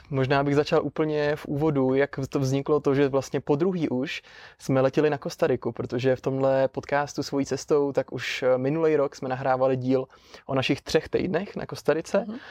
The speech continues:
Speaker 1: ale letos jsme se rozhodli si to trošku protáhnout, být tady dva měsíce a vzít to úplně jinak, úplně jiným stylem. Tak možná, jestli můžeš začít u těch našich záměrů a tak dál.
Speaker 2: Jo, já bych určitě ráda začala, protože,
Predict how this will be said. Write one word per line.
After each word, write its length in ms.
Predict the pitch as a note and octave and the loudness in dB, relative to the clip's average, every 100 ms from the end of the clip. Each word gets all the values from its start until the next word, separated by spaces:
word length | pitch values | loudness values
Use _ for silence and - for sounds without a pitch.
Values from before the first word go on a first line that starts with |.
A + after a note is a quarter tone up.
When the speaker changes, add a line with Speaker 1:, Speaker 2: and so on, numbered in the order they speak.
| - - | -14 0
Speaker 1:
ale 160 | B2+ | 2
letos 360 | B2+ E3 F#3 F3+ | 4 2 0 -2
jsme 160 | - | -6
se 120 | - C#3+ | 0 0
rozhodli 640 | C#3+ D3+ C#3+ C#3+ C#3+ C#3+ - | 2 0 4 4 4 0 -6
si 140 | - C#3 | -12 -2
to 120 | C#3 | 0
trošku 280 | C#3 - C3 | 0 -4 -4
protáhnout, 680 | C#3+ - C#3+ D3+ E3 E3+ C#3+ | -2 2 0 0 -2 -2 -2
být 160 | B2+ | 0
tady 180 | C3+ C3 | 2 0
dva 140 | B2+ | 0
měsíce 540 | C3+ B2+ - C3 - E3+ | -2 -4 -6 -8 -2 -2
a 100 | C#3 | -2
vzít 260 | C3 C#3+ | -4 -2
to 120 | - D3 | 0 -2
úplně 340 | - D3 C#3 | -2 0 2
jinak, 300 | C#3 A#2 - | 2 -2 -8
úplně 280 | B2+ C#3+ C#3 | -6 -2 2
jiným 200 | C#3 C#3 | 2 0
stylem. 400 | - D3 G#2+ - - - - _ | -2 0 -2 -6 -16 -20 -20 _
Tak 200 | - B2+ | -2 0
možná, 280 | C#3+ C3+ C#3 | -2 0 0
jestli 200 | C3+ - | -2 0
můžeš 160 | C#3 C3 | 2 4
začít 380 | C3 - C#3 - | 2 2 -2 -2
u 80 | |
těch 160 | C#3 C#3 | -6 -4
našich 240 | C3+ C#3+ C3+ | -4 -2 0
záměrů 640 | C3 C#3+ D3 C#3+ C#3 - | 0 2 0 2 0 -2
a 40 | |
tak 180 | - C3 | -2 0
dál. 240 | B2+ C3 D#3+ _ _ _ _ - | 0 -2 -10 _ _ _ _ -6
Speaker 2:
Jo, 120 | F#3 | -2
já 120 | E3 | -2
bych 200 | E3 G3+ | -2 -4
určitě 280 | F#3+ G3 F#3+ | -6 -4 0
ráda 280 | F#3+ F#3 G#3 | 2 2 2
začala, 480 | G3 - F#3+ E3 F3 | 0 -2 -2 0 -2
protože, 800 | - F#3 - F3+ F#3 F3+ F3+ | -6 -6 -6 -4 0 2 2